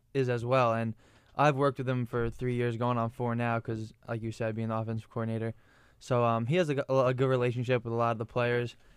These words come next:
And, uh, he has his own tweaks and philosophies, but a lot of it's remained the same with Coach Moorhead. Um,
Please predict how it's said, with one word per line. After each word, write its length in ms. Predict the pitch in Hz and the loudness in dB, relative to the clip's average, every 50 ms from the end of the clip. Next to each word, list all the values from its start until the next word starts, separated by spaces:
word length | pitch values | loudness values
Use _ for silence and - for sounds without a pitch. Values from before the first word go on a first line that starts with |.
| - - - - | -20 -20 -14 -10
And, 280 | 135 131 131 135 139 | -6 -6 -4 -2 0
uh, 80 | 131 131 | 0 0
he 100 | 143 185 | 2 2
has 120 | 202 196 165 | 2 2 2
his 100 | 160 151 | 2 2
own 220 | 151 151 143 131 | 2 2 2 0
tweaks 420 | - - 143 147 151 139 - - | -2 -2 -2 0 0 -2 -2 -2
and 180 | 139 117 117 117 | 0 0 0 -2
philosophies, 640 | - 123 123 123 131 127 - 131 120 131 135 131 | -2 0 0 2 0 0 -4 -6 -6 -6 -4 -2
but 120 | 110 127 131 | 0 2 4
a 20 | |
lot 180 | 135 156 175 175 | 6 6 6 4
of 60 | 160 | 4
it's 280 | 165 160 - - - - | 0 -2 -4 -8 -14 -8
remained 340 | - 135 139 143 143 139 135 | -4 -2 0 2 2 2 2
the 60 | 131 | 2
same 260 | 123 - 143 135 123 117 | 0 0 0 0 0 -2
with 80 | 117 | -2
Coach 240 | - 127 120 113 - | 0 -2 -2 0 -2
Moorhead. 380 | 123 117 117 117 113 113 110 113 | -2 -2 0 0 0 0 0 0
Um, 320 | 117 117 117 117 117 | 0 0 0 -2 -4